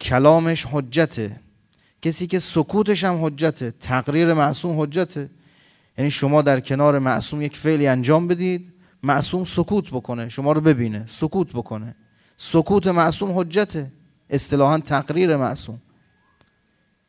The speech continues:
تمام افعال معصوم، تمام گفتار معصوم، کلام معصوم، همش حجته.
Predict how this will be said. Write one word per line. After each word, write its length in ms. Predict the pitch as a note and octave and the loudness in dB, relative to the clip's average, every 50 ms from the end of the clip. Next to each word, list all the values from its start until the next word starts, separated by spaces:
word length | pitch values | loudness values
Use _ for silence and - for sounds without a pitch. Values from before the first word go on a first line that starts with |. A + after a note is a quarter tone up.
| _ _ _ - | _ _ _ -8
تمام 640 | - - - C3+ C3+ C#3+ E3 F#3 G3 F#3+ F#3 E3 - | -4 0 2 2 4 6 8 8 8 6 4 2 0
افعال 580 | - C#3+ C3+ - - - - F3+ G#3 G#3+ G#3 | 0 -2 -2 -4 -6 0 2 4 4 4 4
معصوم، 540 | G3 F#3 E3 D3 D3 C#3 - - C#3+ C3 A#2+ | 4 2 2 0 0 -2 -4 -4 -4 -4 -6
تمام 460 | A#2 - B2 A#2+ C3 D3 D#3 D#3 D#3 | -6 -4 -2 0 2 2 2 2 0
گفتار 640 | D3 C#3 B2 B2 A#2 - - - D#3 F3+ F#3+ F#3+ F3+ | -2 0 0 -2 -2 -2 0 2 4 6 6 6 4
معصوم، 560 | E3 E3 D#3+ C#3+ - - C#3+ C3+ B2+ A#2+ A#2 - - _ _ _ _ _ _ _ _ _ | 2 0 0 -2 -4 -6 -6 -8 -8 -10 -12 -16 -20 _ _ _ _ _ _ _ _ _
کلام 480 | - - B2+ A#2+ C3+ D3+ F#3 G3+ G3+ F#3+ | -4 0 2 6 8 8 8 8 6 4
معصوم، 460 | F#3 F3+ E3+ D3+ - - D3 C#3+ C3 | 2 0 0 -2 -4 -6 -8 -8 -6
همش 320 | A#2 A#2+ B2+ C#3 - - C3 | -4 -2 -2 -2 -2 -4 -6
حجته. 540 | C3 B2+ A#2 A2 D#3 F#3 F#3 - F3+ D#3 | -6 -6 -4 -4 -4 -4 -4 -4 -8 -8